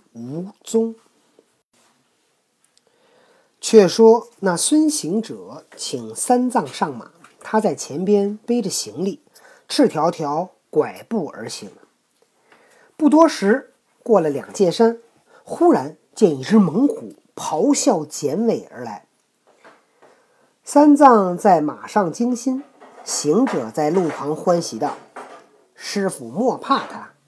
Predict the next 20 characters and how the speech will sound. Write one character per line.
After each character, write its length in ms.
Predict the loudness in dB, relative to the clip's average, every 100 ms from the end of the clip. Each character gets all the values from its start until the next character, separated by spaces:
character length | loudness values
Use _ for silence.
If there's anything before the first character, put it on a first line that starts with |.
| _
他 180 | -8 -8
是 220 | -6 -8
送 360 | -2 0 2
衣 300 | 0 0 0
服 240 | 0 -6 -8
与 160 | -6
我 280 | -6 -6 -10
的。” 140 | -16 -20 _ -16 -14 -16 _ _ _ _ _ _ _ -20 _ _
放 320 | 6 6 8
下 100 | 0
行 300 | -4 -2 2
李， 340 | 2 2 -2 -8 _ _ _
耳 240 | 2 4
朵 160 | 6 4
里 340 | 4 2 -2 -6 -4
拔 180 | 2 2
出 180 | 2
一 80 | 0
个 120 | 0
针， 340 | 0 0 0